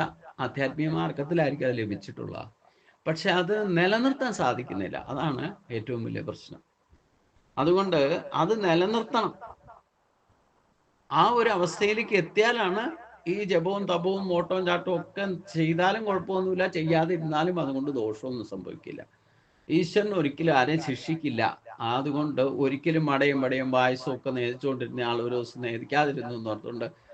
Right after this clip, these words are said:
ഭഗവാന് പരാതിയും കുറ്റവും പറച്ചിലോ ഇല്ലെങ്കിൽ "നിങ്ങൾ എന്തേ തരാത്തെ?" എന്ന് ചോദിക്കലോ അതുകൊണ്ട് നിങ്ങളുടെ ജീവിതം, ആ, പ്രതിബന്ധം ഉണ്ടാക്കാനോ ഒന്നും ഭഗവാൻ പുറപ്പെടില്ല. അതൊക്കെ നമ്മുടെ തെറ്റിദ്ധാരണ, അജ്ഞത കൊണ്ട് വന്ന് ഭവിക്കുന്നതാണ്. ഇതൊക്കെ ഒരു മായയുടെ പ്രഭാവമാണ്.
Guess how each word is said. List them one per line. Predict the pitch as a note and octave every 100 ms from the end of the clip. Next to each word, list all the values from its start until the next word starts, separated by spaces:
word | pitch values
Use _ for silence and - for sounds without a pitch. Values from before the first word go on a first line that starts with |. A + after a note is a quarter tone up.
| -
ഭഗവാന് | C3 C3+ D3+ F3 F3+ E3+
പരാതിയും | C3+ B2 A#2 C3 C3+
കുറ്റവും | B2+ A2+ B2 B2
പറച്ചിലോ | A2 G#2+ A2+ A#2 A#2
ഇല്ലെങ്കിൽ | A2+ A#2 A#2 A2+ - _ _
"നിങ്ങൾ | B2 B2+
എന്തേ | B2+ B2+ C3+
തരാത്തെ?" | B2 A#2 A#2 B2+ B2
എന്ന് | A#2 A2
ചോദിക്കലോ | A2 A2 C3 A#2+ A#2+ B2+
അതുകൊണ്ട് | A2+ C3 D3 C#3+ C3
നിങ്ങളുടെ | B2 A#2+ A#2+ A2+
ജീവിതം, | A#2 A#2+ C3+ C3 A#2 - - _ _
ആ, | G#2+ G#2 G2 A#2+
പ്രതിബന്ധം | B2 C3+ C3+ C#3 C3+
ഉണ്ടാക്കാനോ | A#2 A2+ A2+ A2 A2+ B2
ഒന്നും | A#2 D3+
ഭഗവാൻ | E3 A2 A#2+ C#3
പുറപ്പെടില്ല. | C#3 G#2 - - G2+ F#2+ -
അതൊക്കെ | A2+ A2 C3+ - F3 C3+ - -
നമ്മുടെ | A#2 A#2+ B2+ C#3+ C#3+
തെറ്റിദ്ധാരണ, | B2+ - D#3+ D#3 C#3 B2+ A#2+
അജ്ഞത | G#2 - C3+ C3+
കൊണ്ട് | C3 C3+ B2+
വന്ന് | B2+ A2+ A2+
ഭവിക്കുന്നതാണ്. | A2 G#2 G2+ - G#2+ G#2 G#2 D#2 - - _ - F#2+
ഇതൊക്കെ | A2+ A2+ D3+
ഒരു | D3+
മായയുടെ | D3+ C#3 C#3+ C#3+ D3 D3+
പ്രഭാവമാണ്. | C#3+ B2 A#2 B2 B2+ G2